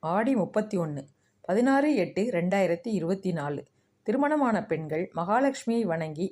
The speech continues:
இந்த விரதத்தையும் பூஜையையும் தங்களின் கணவர் மற்றும் குடும்ப உறுப்பினர்கள் நல்வாழ்வுக்காக செய்கிறார்கள். ஆடி வெள்ளி. ஆடி மாதத்தில் வரும் அனைத்து வெள்ளிக்கிழமைகளிலும் அனைத்து அம்மன் கோவில்களிலும் சிறப்பு பூஜைகளும்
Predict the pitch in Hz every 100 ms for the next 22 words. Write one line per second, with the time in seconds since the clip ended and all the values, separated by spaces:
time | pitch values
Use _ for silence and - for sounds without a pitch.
0 | - 170 175 170 180 226 226 151 160 220
1 | - 220 208 185 143 156 208 - 190 180
2 | 185 151 160 170 185 269 208 - 175 -
3 | 180 226 269 254 190 185 185 165 160 151
4 | 175 202 185 170 156 135 151 - 196 185
5 | 160 139 139 139 _ _ _ _ _ -
6 | 202 240 277 202 165 156 - _ _ _
7 | - 196 285 320 262 226 208 214 175 160
8 | 220 - 175 220 269 302 185 202 233 190
9 | 170 170 165 151 160 202 _ _ _ 175
10 | 202 277 - 180 180 208 247 185 175 160
11 | 147 143 180 - 202 240 - 302 247 190
12 | 190 160 147